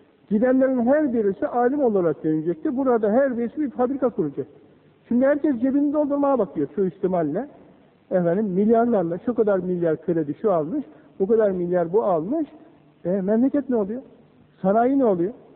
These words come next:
Silah sanayi ne oluyor? Memleketi korumak nasıl olacak? Aletler, edevat, hepsi Japonya'dan geliyor, efendim şeyden geliyor. E, bak işte giden heyet şimdi Çin'e hayran ko-, kalmış. Şanghay'a görünce ağzı açık kalmış.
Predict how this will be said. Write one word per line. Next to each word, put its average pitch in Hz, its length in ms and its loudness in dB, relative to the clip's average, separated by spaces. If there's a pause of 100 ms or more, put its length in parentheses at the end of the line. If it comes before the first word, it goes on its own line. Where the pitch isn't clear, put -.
(1400)
Silah 233 300 2
sanayi 233 380 0
ne 233 60 0
oluyor? 170 380 -2 (460)
Memleketi 214 420 0
korumak 226 380 0
nasıl 208 240 -2
olacak? 156 340 -4 (680)
Aletler, 190 580 0
edevat, 180 460 0 (460)
hepsi 220 300 -2
Japonya'dan 196 640 0
geliyor, 170 360 -2
efendim 185 420 -6
şeyden 185 320 -2
geliyor. 170 320 -4 (520)
E, 214 40 -12 (180)
bak 190 220 -2
işte 214 200 0 (300)
giden 226 260 2
heyet 202 320 0
şimdi 226 200 -6
Çin'e 247 220 -4
hayran 220 360 0
ko-, 170 300 -12
kalmış. 151 300 -6 (360)
Şanghay'a 185 580 -2 (220)
görünce 208 320 2
ağzı 208 340 0
açık 214 280 -8
kalmış. 139 280 -4